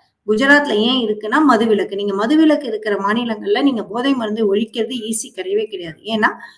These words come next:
people they choose, அவங்களுக்கு மது வேணும்னு நீங்க,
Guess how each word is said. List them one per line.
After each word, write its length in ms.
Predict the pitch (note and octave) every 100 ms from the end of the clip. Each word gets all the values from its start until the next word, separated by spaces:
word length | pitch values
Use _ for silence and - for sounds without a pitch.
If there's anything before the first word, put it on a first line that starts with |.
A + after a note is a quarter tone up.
| _ _ _ C4+
people 460 | D#4 C#4 F4+ G4+ G#4+ - _ _ G#3+
they 220 | G#3 A3+ A3
choose, 320 | - D4+ - - - _ _ _ _ _ _ A3
அவங்களுக்கு 480 | B3 C#4+ C#4 B3+ E4
மது 280 | A#3+ B3+
வேணும்னு 440 | C#4 A#3+ A#3 C#4+ C#4+
நீங்க, 240 | A#3 A3